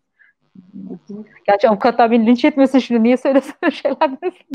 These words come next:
Speaker 2: Ama yani çok basit şeyler için de gerek yok, öyle düşünüyorum. Ee,
Speaker 1: Tabii, tabii, bu mesuliyet yani, sizin için de
Speaker 2: Evet.
Speaker 1: ekstradan mesuliyet.
Speaker 2: Evet, bu şekilde haklarınızı, e, bil-, bilerek ve ona uygun bir şekilde kendinizi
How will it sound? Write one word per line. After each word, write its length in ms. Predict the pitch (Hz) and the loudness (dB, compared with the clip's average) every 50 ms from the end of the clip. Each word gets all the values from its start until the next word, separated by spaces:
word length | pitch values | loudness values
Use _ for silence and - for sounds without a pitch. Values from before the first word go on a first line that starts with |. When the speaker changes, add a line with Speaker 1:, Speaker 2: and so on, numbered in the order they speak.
| - - - - - 403 330 - - - | -14 -12 -12 -10 -6 -4 -4 -4 0 2
Speaker 2:
Ama 200 | 285 320 370 392 | 2 4 4 4
yani 340 | 370 349 349 359 359 359 - - | 2 2 2 0 -2 -4 -10 -18
çok 140 | - - - | -14 -10 -8
basit 260 | 349 339 - 330 - | -8 -8 -8 -12 -10
şeyler 400 | - - 320 302 294 302 302 294 | -6 -4 -2 0 0 0 0 0
için 280 | 302 - - 320 311 | -4 -8 -12 -10 -8
de 80 | 285 294 | -8 -6
gerek 340 | 254 226 247 254 269 262 - | -6 -4 -4 -4 -6 -6 -8
yok, 220 | 233 214 196 _ - - | -10 -10 -10 _ -16 -12
öyle 280 | - 190 196 185 175 175 | -10 -8 -8 -8 -10 -14
düşünüyorum. 380 | 190 - - 196 202 - - - _ _ - - - - | -18 -20 -20 -18 -18 -18 -18 -20 _ _ -20 -20 -20 -20
Ee, 220 | - _ - 220 233 240 247 254 254 240 | -20 _ -2 0 2 2 2 2 2 0
Speaker 1:
Tabii, 140 | 240 233 240 | 0 0 0
tabii, 180 | 294 240 220 254 - _ _ _ _ - | -2 -4 -4 -6 -12 _ _ _ _ -12
bu 60 | 214 214 214 214 - _ - | -12 -10 -12 -12 -14 _ -8
mesuliyet 340 | 220 202 214 208 208 208 - | -4 0 0 0 0 -2 -4
yani, 240 | 180 151 147 147 147 | -6 -6 -6 -8 -10
sizin 260 | - - _ - 175 | -14 -16 _ -12 -12
için 200 | 156 - - 175 | -6 -4 -4 -2
de 80 | 139 147 | -2 -2
Speaker 2:
Evet. 120 | - 202 | -2 -2
Speaker 1:
ekstradan 340 | 190 170 151 139 143 139 135 | -4 -4 -6 -6 -6 -6 -6
mesuliyet. 240 | 135 139 - _ _ _ _ - | -6 -8 -10 _ _ _ _ -6
Speaker 2:
Evet, 300 | 208 214 208 202 202 - - - | -4 -2 -2 -4 -6 -10 -10 -4
bu 160 | 220 294 381 | 0 0 0
şekilde 500 | 381 - 453 415 _ _ 339 285 254 392 | 0 0 -2 -2 _ _ -8 -2 0 2
haklarınızı, 1000 | 392 339 320 311 311 - 311 320 294 320 330 320 - - 349 370 359 302 - - - | 4 4 4 4 2 0 -6 -6 -6 -6 -8 -8 -8 -8 -6 -4 -4 -4 -4 -4 -6
e, 320 | 220 233 226 226 208 196 226 | -4 -4 -4 -4 -6 -6 -4
bil-, 260 | 269 269 214 196 196 | -4 -4 -4 -4 -2
bilerek 460 | 262 269 330 381 330 285 427 - - - _ _ _ _ _ _ _ _ - | 0 2 2 4 2 2 2 -2 -8 -16 _ _ _ _ _ _ _ _ 0
ve 100 | 240 254 | 2 2
ona 300 | - - 240 247 269 330 | 2 2 0 0 0 -2
uygun 400 | 311 269 262 262 240 262 311 302 | -2 -2 -4 -4 -4 -4 -4 -4
bir 40 | - | -6
şekilde 520 | - - 269 262 - - 233 214 294 330 320 | -6 -6 -8 -8 -8 -10 -10 -10 -10 -8 -4
kendinizi 520 | - 277 240 233 226 226 269 339 285 | -2 -2 -2 -2 -4 -8 -8 -10 -10